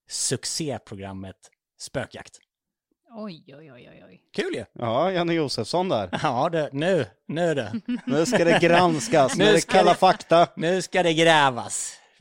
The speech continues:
Speaker 1: och se om vi hittar något paranormalt i det här programmet. Men ska vi börja från början? För ni har ju kört, eh, spökjakt på YouTube.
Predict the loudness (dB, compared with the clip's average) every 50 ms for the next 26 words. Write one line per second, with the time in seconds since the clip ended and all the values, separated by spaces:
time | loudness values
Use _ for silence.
0 | _ -14 -12 -10 -8 -8 -8 -6 -6 -6 -6 -6 -6 -8 -10 -10 -10 -10 -10 -12
1 | -14 _ -12 -8 -8 -6 -6 -6 -6 -6 -4 -6 -6 -8 -10 -12 -14 -12 -12 -12
2 | -14 -16 -18 -20 -20 -20 -20 _ _ _ _ _ _ _ _ _ _ _ _ _
3 | -12 -10 -10 -8 -8 -6 -6 -4 -4 -6 -8 -10 -10 -2 0 0 2 2 0 -2
4 | -2 -2 -2 -2 -4 -4 -8 -10 -10 -10 -8 -6 -6 -6 -6 -6 -6 -6 -6 -6
5 | -8 -8 _ -14 -14 -12 -12 -12 -14 -16 -16 -16 -16 -14 -10 -8 -6 -6 -6 -6
6 | -8 -10 -10 _ -12 -10 -8 -6 -6 -6 -8 -8 -10 -10 -10 -12 -14 -14